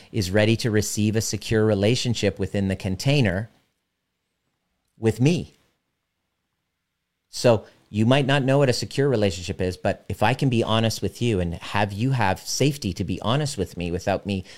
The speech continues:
without fear of me, you know, chewing you out or, um, you know, cussing you out. Like, really, I'm working constantly on myself. Uh, I'm not perfect,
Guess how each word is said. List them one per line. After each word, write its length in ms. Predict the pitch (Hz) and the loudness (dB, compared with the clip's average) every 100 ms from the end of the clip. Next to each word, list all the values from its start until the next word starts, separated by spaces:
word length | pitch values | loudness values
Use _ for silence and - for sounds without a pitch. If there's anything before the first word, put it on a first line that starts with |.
| - | -12
without 280 | 107 113 110 | 0 0 0
fear 340 | - 113 110 | -2 0 2
of 160 | 98 104 | 2 2
me, 240 | 101 95 - - | 0 0 -4 -12
you 120 | - 107 | -2 0
know, 180 | 82 - - _ _ | 0 -4 -18 _ _
chewing 480 | - - 113 101 101 | -6 0 2 4 2
you 200 | 98 92 | 2 2
out 420 | 90 92 95 92 | 2 4 2 2
or, 220 | 90 82 - - _ | 0 -2 -6 -20 _
um, 460 | 95 85 82 80 76 - | -4 -4 -4 -8 -12 -6
you 160 | 107 | -4
know, 220 | 90 87 - | -2 -4 -8
cussing 460 | - 120 - 113 107 | -2 0 0 0 2
you 160 | 104 | 2
out. 160 | 98 95 | 2 2
Like, 240 | 98 95 | 0 -2
really, 240 | 123 135 104 | 2 4 4
I'm 320 | 98 98 92 | 2 0 0
working 440 | 110 107 - 98 | 2 2 2 -2
constantly 800 | 92 107 104 - 92 - 87 113 - _ _ - | -2 -4 -4 -4 -8 -8 -10 -10 -14 _ _ -4
on 140 | 98 | 0
myself. 640 | 95 98 101 92 131 - - - - | 0 0 0 0 -2 -14 -20 -20 -12
Uh, 380 | - 90 87 90 87 | -4 -2 -2 -2 -2
I'm 80 | |
not 200 | 95 104 | -2 -2
perfect, 520 | - 120 - 98 - | 0 -2 0 -4 -6